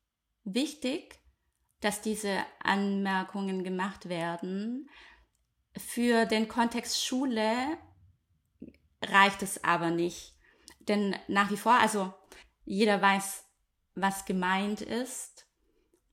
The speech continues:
Und du als schwarze Person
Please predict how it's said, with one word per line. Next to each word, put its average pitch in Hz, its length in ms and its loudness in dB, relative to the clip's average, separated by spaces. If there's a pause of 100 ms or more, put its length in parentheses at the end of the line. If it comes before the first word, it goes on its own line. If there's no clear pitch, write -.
(140)
Und 208 220 -4
du 226 180 2
als 202 260 0
schwarze 208 460 2
Person 202 960 -2